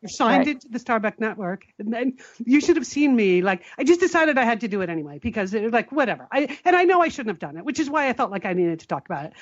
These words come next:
Speaker 1: So, but as I'm, as she's asking me for this information, she's like, "And what is your date of birth?" And I'm like, "Oh, me, me, me, me, me, me." <laughs>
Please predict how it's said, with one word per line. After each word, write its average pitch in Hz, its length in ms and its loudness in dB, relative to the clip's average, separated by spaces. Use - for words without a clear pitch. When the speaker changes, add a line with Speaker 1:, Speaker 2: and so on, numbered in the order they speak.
Speaker 1:
So, 277 180 4
but 226 160 2
as 247 220 2
I'm, 247 180 2
as 254 140 -4
she's 262 200 -2
asking 285 440 0
me 262 140 0
for 247 220 0
this 226 220 -2
information, 226 760 -2
she's 226 280 -6
like, 202 240 0
"And 220 220 2
what 247 160 6
is 254 200 0
your 240 120 0
date 226 260 4
of 214 140 -6
birth?" 214 340 0
And 190 80 -2
I'm 180 80 2
like, 160 240 -2
"Oh, 170 220 -4
me, 180 80 4
me, 190 120 6
me, 190 180 4
me, 196 120 4
me, 226 140 6
me." 285 120 6
<laughs> - 100 -4